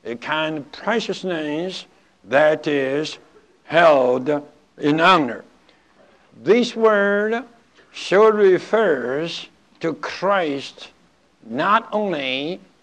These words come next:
his resurrection, but also his ascension. After God resurrected him,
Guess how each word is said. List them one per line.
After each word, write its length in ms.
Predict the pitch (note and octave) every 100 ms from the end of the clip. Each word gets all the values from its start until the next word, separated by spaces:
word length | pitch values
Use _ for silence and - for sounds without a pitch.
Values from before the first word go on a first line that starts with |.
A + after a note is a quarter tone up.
| _ _
his 500 | - F#3 G3+ F3+ - - -
resurrection, 760 | B2 A2+ C3+ D#3+ F3+ F#3 G3+ _ _
but 100 | A2
also 460 | A2+ C3 C#3+ D3 C3+
his 420 | C3 C#3 C3+ - - _ _ -
ascension. 840 | C3+ - - C3 G2+ G2 - - _ _ _ _ _
After 680 | C3+ F#3 G#3+ G#3+ F#3 E3+ E3+
God 680 | C#3 D3+ D#3+ E3 E3 D3+ -
resurrected 720 | B2 D3 F#3 F#3+ F3+ F3 E3
him, 600 | D#3 F3+ F3+ F3+ A3+ A#3+